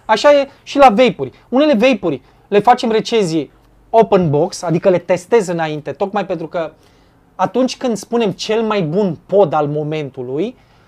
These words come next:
riști ca să ai un moment bun în momentul ăla, nu știu, a fost, uh, eu știu, un setup corect, un lichid mișto și după aia peste două, trei zile vezi că se îndeacă rezistența, vezi că curge cartușul, adică ne asumăm și noi niște riscuri, înțelegi?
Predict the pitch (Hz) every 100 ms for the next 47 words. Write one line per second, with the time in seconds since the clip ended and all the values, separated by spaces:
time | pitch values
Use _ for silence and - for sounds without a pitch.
0 | _ _ 196 220 285 - - _ _ _
1 | - 220 214 - - 226 277 269 233 214
2 | 240 214 165 240 202 185 180 190 214 190
3 | 185 196 156 202 - 165 165 208 196 196
4 | 185 175 165 175 160 156 151 185 175 214
5 | 214 - 165 165 196 - 156 170 151 -
6 | 160 170 - - 190 151 165 147 - -
7 | 180 190 160 214 190 202 175 220 180 196
8 | 185 175 170 196 190 185 170 180 - 214
9 | 165 - 123 - - 196 202 202 175 214
10 | 165 185 196 180 233 226 - 139 - _
11 | - 202 226 220 220 247 240 262 - 262
12 | 240 - 240 254 214 - 143 135 151 190
13 | 180